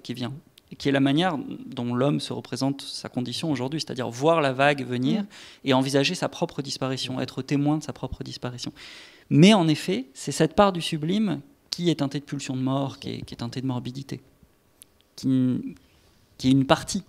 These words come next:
Speaker 1: peut-être
Speaker 3: C'est ça.
Speaker 1: de ce sublime, mais, mais la partie, euh,
Speaker 3: La moins, euh, voilà.
Speaker 1: euh, oui, qui, qui n'est pas la, celle qui serait le,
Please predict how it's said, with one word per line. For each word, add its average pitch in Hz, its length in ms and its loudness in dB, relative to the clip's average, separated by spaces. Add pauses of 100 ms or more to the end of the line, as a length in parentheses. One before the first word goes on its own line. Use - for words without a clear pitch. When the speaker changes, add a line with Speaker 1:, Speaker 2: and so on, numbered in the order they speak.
Speaker 1:
peut-être - 280 -8
Speaker 3:
C'est - 60 -10
ça. 95 60 -12
Speaker 1:
de 110 80 -6
ce 127 140 -6
sublime, 160 280 0
mais, 139 220 2 (160)
mais 131 140 -4
la 120 120 -4
partie, - 460 -6
euh, 123 60 -6 (420)
Speaker 3:
La 104 80 2
moins, 101 240 0
euh, 113 260 0
voilà. 87 200 -8
Speaker 1:
euh, - 300 -12
oui, 131 280 -4
qui, - 500 -4
qui - 140 -6
n'est 127 100 0
pas 151 180 2
la, 117 520 2 (840)
celle 139 240 -8
qui - 100 -14
serait - 160 -8
le, 123 160 -8